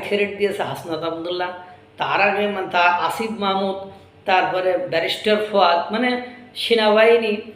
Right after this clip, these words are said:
সেনাবাহিনীকে একেবারে, মনে করেন, মানে, যে কি মনে করতেছে, আমি, আমার মাথায় খেলতেছে না। সেনাবাহিনীকে, হ্যাঁ, যুক্তরাজ্য, যুক্তরাষ্ট্র থেকে থ্রেট পাঠাচ্ছে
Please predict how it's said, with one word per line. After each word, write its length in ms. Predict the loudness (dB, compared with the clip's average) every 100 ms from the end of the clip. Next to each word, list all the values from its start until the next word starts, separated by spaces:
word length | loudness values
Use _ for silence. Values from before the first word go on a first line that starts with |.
| -20 -10
সেনাবাহিনীকে 880 | -2 2 4 6 4 2 0 0
একেবারে, 580 | 2 2 2 0 2 2
মনে 300 | 0 -2 -4
করেন, 260 | -2 -2 -2 -4 -6 -16 -20 -14
মানে, 200 | -2 -2
যে 200 | 0 -6
কি 400 | -8 -4 4 6
মনে 280 | 6 4 4
করতেছে, 480 | 2 0 -2 2 2
আমি, 360 | 4 2 2
আমার 440 | 0 0 0 0 2
মাথায় 340 | 0 2 0 0
খেলতেছে 400 | -6 -4 -4 -4
না। 100 | -8 -14 -16 -20 -20 -20 -16
সেনাবাহিনীকে, 1300 | -6 -2 0 2 2 2 -2 0 4 4 2 -8 -14 -20 -8
হ্যাঁ, 360 | -4 -2 -2 -2
যুক্তরাজ্য, 800 | -6 -4 2 4 2 0 -2 -4
যুক্তরাষ্ট্র 580 | -10 -4 -2 -2 -2 -4
থেকে 240 | -6 -10
থ্রেট 420 | -6 0 0 0
পাঠাচ্ছে 580 | -2 0 -2 -2 -4 -4